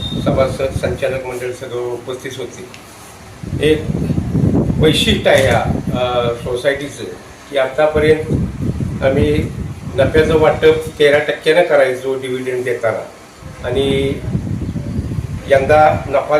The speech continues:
जास्त झाल्यामुळं पंधरा टक्क्याने आम्ही आता या सभासदांनी या दिवाळीपूर्वी आम्ही, अ, डिव्हिडंड देणार आहे. तर परंपरा तालुक्यात एक नंबरच्या सोसायटीमध्ये आम्ही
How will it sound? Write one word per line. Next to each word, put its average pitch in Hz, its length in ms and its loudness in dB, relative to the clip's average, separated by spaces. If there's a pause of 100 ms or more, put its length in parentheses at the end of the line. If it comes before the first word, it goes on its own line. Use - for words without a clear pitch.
जास्त 156 200 2
झाल्यामुळं 143 440 2
पंधरा 151 400 0
टक्क्याने 160 520 2
आम्ही 147 300 2
आता 139 600 4 (640)
या 135 400 4
सभासदांनी 131 880 -2
या 135 80 0
दिवाळीपूर्वी 135 720 -2
आम्ही, 131 220 -2 (760)
अ, 120 80 2 (520)
डिव्हिडंड 135 420 0
देणार 127 280 0
आहे. 120 220 2 (580)
तर 147 240 4
परंपरा 151 840 2
तालुक्यात 151 500 2 (1120)
एक 170 180 2
नंबरच्या 165 500 2
सोसायटीमध्ये 147 760 2
आम्ही 147 240 2